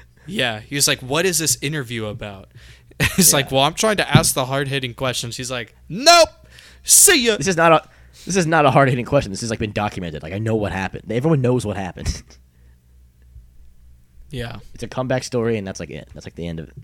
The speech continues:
Speaker 2: the end of the thing.
Speaker 1: Whoa.
Speaker 2: What the fuck else? Someone else, like, walked. Oh, it's like when Quentin Tarantino got asked about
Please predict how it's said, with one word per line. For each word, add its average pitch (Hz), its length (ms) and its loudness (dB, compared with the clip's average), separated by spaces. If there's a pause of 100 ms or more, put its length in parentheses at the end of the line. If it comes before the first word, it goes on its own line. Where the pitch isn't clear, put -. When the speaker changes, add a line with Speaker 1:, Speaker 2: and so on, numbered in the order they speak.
(180)
Speaker 2:
the 80 80 -12
end 80 120 -10
of 71 60 -14
the 67 80 -14
thing. - 240 -16 (2750)
Speaker 1:
Whoa. 147 800 4
Speaker 2:
What - 60 -
the - 60 -
fuck 139 80 -8
else? 117 200 -8 (380)
Someone 139 240 -4
else, 120 180 -4
like, 104 180 -8
walked. 95 240 -8
Oh, 147 160 2
it's 120 140 -2
like - 160 -2
when 156 260 -4 (200)
Quentin 175 220 -6
Tarantino 147 480 0
got 110 180 0
asked 98 480 -6
about 95 400 -6